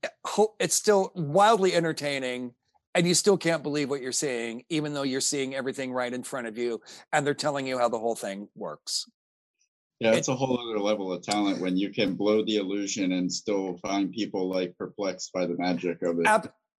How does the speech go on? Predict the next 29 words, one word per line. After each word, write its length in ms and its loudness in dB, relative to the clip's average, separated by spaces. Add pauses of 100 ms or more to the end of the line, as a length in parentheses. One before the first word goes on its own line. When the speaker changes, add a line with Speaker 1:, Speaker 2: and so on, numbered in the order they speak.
(140)
Speaker 1:
absolutely, 880 4 (100)
absolutely. 800 2
And 180 6
it, 120 0
and 140 6
it 180 0
ta-, 240 4
it 240 4
takes 300 4
it 120 2
to 120 4
this 220 4
other 260 4
level 460 4
where 480 2 (1120)
th-, 220 0 (120)
people 400 6
realize 840 6 (120)
the 220 0
skill 380 6
that 140 2
goes 280 2
in 260 4 (100)
and 120 6
just 200 4
how 160 4
funny 440 6
it 120 8
is 420 6